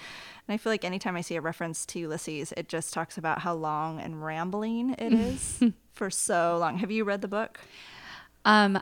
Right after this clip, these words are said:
Speaker 2: I own it, and I remember trying to read it a long time ago, and it was impossible at the time to even, like, comprehend. It hurt my brain.
Speaker 1: Oh, yeah?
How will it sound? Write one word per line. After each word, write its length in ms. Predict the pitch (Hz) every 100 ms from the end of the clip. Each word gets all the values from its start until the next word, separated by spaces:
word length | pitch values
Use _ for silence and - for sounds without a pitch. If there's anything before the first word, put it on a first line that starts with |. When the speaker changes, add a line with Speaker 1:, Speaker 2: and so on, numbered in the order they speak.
| -
Speaker 2:
I 260 | 208 233
own 240 | 240 196 202
it, 240 | 247 277
and 140 | 202 190
I 60 |
remember 380 | 185 185 185 180 175 -
trying 380 | - 185 175 196
to 160 | - 196
read 180 | 202
it 160 | 220 226
a 40 | 202
long 200 | 202 202
time 240 | - 208
ago, 440 | 208 208 214 214 226 -
and 640 | 185 175 175 175 175 - - - - _ _ -
it 200 | 190 -
was 840 | 180 185 180 180 175 - - - - _ _ -
impossible 840 | 185 180 - 175 165 - 202 202
at 380 | 214 233 233 208
the 80 | 196
time 460 | - 185 180 202 196
to 140 | -
even, 400 | 185 180 175 170
like, 400 | 170 160 156 - _ _ _ _ _ -
comprehend. 1080 | - 202 185 - 185 170 180 180 165 151 156
It 140 | 247 185
hurt 380 | - 185 175 -
my 160 | 170
brain. 520 | 156 156 156 139 165 156
Speaker 1:
Oh, 100 | 202
yeah? 260 | 180 165